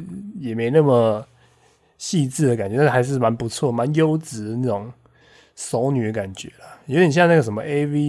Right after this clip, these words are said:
Adams 啊，A-，Ava Adams，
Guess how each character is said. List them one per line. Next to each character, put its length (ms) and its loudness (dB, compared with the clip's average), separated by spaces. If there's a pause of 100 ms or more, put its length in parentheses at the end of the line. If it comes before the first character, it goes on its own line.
(120)
Adams 580 -4
啊， 160 -14 (800)
A-，Ava 800 0
Adams， 400 -8